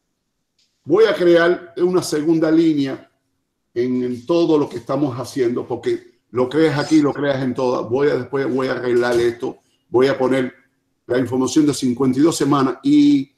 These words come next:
altos y arriba, y la apertura, que se entienda más claro cómo abrió, cómo cerró el día anterior,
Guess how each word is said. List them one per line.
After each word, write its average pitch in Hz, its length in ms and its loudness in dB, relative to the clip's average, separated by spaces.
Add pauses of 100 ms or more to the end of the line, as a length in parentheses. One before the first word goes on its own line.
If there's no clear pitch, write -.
(220)
altos 143 420 -2
y 147 80 4
arriba, 131 600 -2 (920)
y 127 300 0
la 123 140 0
apertura, 147 840 2 (220)
que 117 140 -4
se 120 140 -6
entienda 135 480 -2
más 135 180 -4
claro 131 280 -2
cómo 123 300 -2
abrió, 135 300 2 (320)
cómo 123 220 -4
cerró 131 280 -2
el 123 120 0
día 135 100 2
anterior, 131 400 0